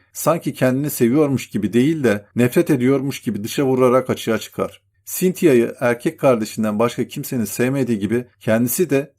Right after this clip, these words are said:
kendisinden memnunsuz ve sevmiyordur.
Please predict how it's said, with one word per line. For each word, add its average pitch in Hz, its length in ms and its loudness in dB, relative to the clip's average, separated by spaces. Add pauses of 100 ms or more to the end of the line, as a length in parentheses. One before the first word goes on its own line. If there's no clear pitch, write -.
kendisinden 120 640 -2
memnunsuz 127 720 -2 (220)
ve 113 100 -2
sevmiyordur. 110 800 -2